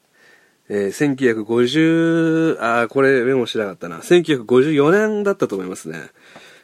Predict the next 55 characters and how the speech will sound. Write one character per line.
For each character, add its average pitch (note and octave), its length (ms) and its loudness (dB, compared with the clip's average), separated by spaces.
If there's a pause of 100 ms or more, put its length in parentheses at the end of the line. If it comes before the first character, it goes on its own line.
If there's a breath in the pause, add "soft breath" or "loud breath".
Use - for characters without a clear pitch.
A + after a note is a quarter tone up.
え G2+ 920 0
ー、 F2+ 40 -8
ス - 120 -12
ト C#3 220 2
ー - 20 0
リ C3+ 200 -2
ー - 20 -14
的 C3 160 -2
に C3+ 180 0
は、 A#2+ 480 0 (440 soft breath)
あ G#2+ 140 -6
の、 G#2+ 140 -2
山 A#2+ 320 0
奥 B2 220 -2
の G#2+ 100 -4
村 A2+ 300 0
が G2 280 -8
あ A2 40 -2
っ - 60 -12
て、 F2 460 -10 (300)
で、 A#2 80 -16
そ A2 140 -4
こ G#2+ 100 -4
に G#2+ 340 -4
雪 A2 220 -2
男 G#2 240 -6
が F#2+ 100 -12
出 G#2+ 160 -2
る F#2+ 120 -6
と。 D#2+ 240 -18 (560 loud breath)
で、 A#2+ 480 2
雪 B2 200 -2
男 E3 240 -2
が A2 140 -4
ね、 G#2 440 -6 (260)
ま C3+ 80 2
あ、 A#2+ 40 0
こ - 140 -2
の B2 140 2
映 C3 100 2
画 B2+ 100 0
に B2+ 100 0
出 C3+ 100 0
て C3+ 100 -4
く B2+ 100 -2
る A2 80 0
メ C#3+ 200 2
イ C#3 120 0
ン C3 80 -2
の D3+ 120 4
雪 B2 240 0
男 G#2 560 -6 (500 soft breath)
以 C3+ 160 0
外 C3 240 2
は、 B2+ 380 0